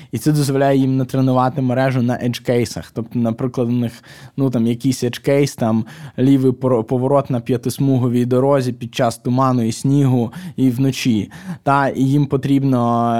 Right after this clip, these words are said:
е, ну, багато таких речей, щоб на-, натренувати нейромережу. От вони, е,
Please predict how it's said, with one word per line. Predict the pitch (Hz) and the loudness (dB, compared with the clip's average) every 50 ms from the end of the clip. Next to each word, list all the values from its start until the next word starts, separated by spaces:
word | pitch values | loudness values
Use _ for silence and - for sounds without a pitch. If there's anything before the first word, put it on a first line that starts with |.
| 110 - - | -4 -4 -4
е, | 127 127 123 120 117 117 | -2 -2 0 0 0 0
ну, | 123 135 127 113 104 104 113 - | 0 0 0 0 -2 -6 -4 0
багато | 139 123 107 127 139 131 135 127 - 123 | 0 0 2 2 0 0 0 -2 -4 -10
таких | - - 113 - - 117 - - | -8 -8 -12 -8 -8 -8 -8 -8
речей, | 120 110 - - 120 110 | -12 -10 -6 -4 -4 -4
щоб | - - 113 110 | -4 -4 -4 -4
на-, | 110 110 107 | -4 -2 -2
натренувати | 117 120 117 - - 117 113 113 113 113 110 110 - 117 | -2 -4 -4 -4 -4 -4 -2 -2 -2 -4 -4 -4 -6 -6
нейромережу. | 113 113 113 123 143 202 269 247 214 - 135 | -4 -4 -2 -2 -2 -2 0 -2 0 0 -2
От | 123 - | -2 0
вони, | 143 143 151 160 160 - - | 0 0 0 0 0 -2 -2
е, | 143 135 131 | -2 -2 -2